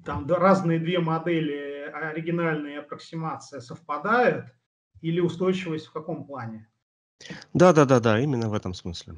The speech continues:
Speaker 1: Ну, конечно, мы гоняли параме-, э, параметры, э, изменяли число заявок и число приборов, и интенсивности, и, в принципе, а, ну,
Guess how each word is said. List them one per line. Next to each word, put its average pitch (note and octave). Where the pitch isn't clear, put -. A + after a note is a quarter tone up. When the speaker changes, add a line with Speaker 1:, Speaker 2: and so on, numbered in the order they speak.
Speaker 1:
Ну, D#3+
конечно, A3
мы F3
гоняли G3
параме-, F#3+
э, D#3
параметры, D#3
э, C3
изменяли D#3
число -
заявок D#3+
и E3
число D#3
приборов, F3+
и D#3
интенсивности, D#3+
и, D3
в -
принципе, C#3+
а, A#2
ну, B2+